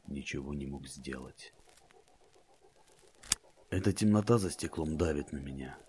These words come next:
как вода на подводную лодку. Но там есть шанс выплыть. А здесь несколько сантиметров обшивки, а за ними пустота. Холодный, бескрайний океан тьмы.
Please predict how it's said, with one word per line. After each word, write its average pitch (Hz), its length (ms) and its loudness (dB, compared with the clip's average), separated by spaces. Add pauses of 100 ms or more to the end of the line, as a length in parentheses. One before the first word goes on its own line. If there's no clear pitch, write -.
(220)
как 69 200 -6
вода 76 320 2
на 95 140 4
подводную 69 680 -2
лодку. - 560 -6 (840)
Но 82 180 0
там 82 440 2 (400)
есть - 540 2
шанс 78 420 -2
выплыть. - 560 -4 (1000)
А 76 100 -4
здесь 85 440 0 (160)
несколько 90 540 0
сантиметров 76 720 -4
обшивки, - 580 -6 (380)
а - 80 -6
за 71 160 -6
ними 76 240 -2
пустота. - 640 -10 (1120)
Холодный, 85 640 2 (340)
бескрайний 87 760 0
океан 71 420 -6
тьмы. 67 420 -8